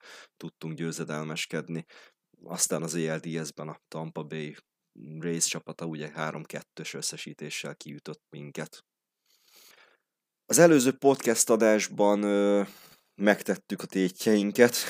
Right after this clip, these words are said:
<laughs> úgymond. Ugye megpróbáltuk megjósolni, hogy szerintünk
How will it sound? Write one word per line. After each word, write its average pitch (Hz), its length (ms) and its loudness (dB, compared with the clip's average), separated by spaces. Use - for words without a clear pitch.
<laughs> 113 280 0
úgymond. 110 420 0
Ugye 85 520 2
megpróbáltuk 87 1120 -2
megjósolni, 82 760 -4
hogy 80 100 -8
szerintünk 80 960 -6